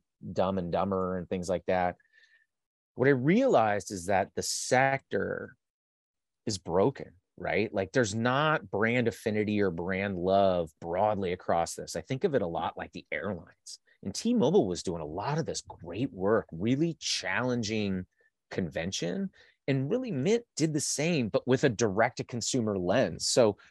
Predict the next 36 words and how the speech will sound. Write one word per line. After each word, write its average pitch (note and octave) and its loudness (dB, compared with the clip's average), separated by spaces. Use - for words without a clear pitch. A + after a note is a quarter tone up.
what B2+ 4
we're G#3+ 4
trying B2 -2
to G#2 -2
do G#2+ 4
is F2+ -2
right G#2 4
the A#2 2
wrongs G2+ -2
of F2+ -2
the G2 -8
category A#2+ 0
and A#2+ 4
do B2+ 6
it E3 6
in B2+ -6
a B2 0
way C3+ 6
that's A#2+ 2
fun B2 -2
and G#2 -2
light A2 2
and A#2 -2
never A#2+ 2
stop. - 0
We're C3 4
playing E3+ 4
offense A2 0
the G2 -4
entire D#2+ -6
time. - -16
We're C#3+ 8
not A2 -2
playing F#2 -4
defense. - -8
So G#2+ 4